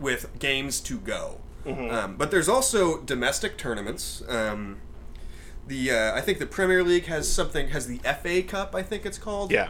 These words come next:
Speaker 1: Which I think is short
Speaker 2: I've heard
Speaker 1: for
Speaker 2: of that.
Speaker 1: Football Association or something like that.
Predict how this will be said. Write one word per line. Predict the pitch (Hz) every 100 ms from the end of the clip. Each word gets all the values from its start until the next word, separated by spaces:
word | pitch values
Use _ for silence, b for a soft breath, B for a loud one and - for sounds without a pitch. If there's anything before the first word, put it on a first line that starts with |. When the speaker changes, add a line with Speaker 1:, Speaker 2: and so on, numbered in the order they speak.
| -
Speaker 1:
Which | 143 - 123
I | 135
think | 123 160
is | 147
short | 170
Speaker 2:
I've | -
heard | 131
Speaker 1:
for |
Speaker 2:
of | -
that. | 160
Speaker 1:
Football | 160 165 151
Association | 151 165 151 165 151 143 - 147 151 151 b b b -
or | 120
something | - 143 131 131 123
like | 117 -
that. | 120 113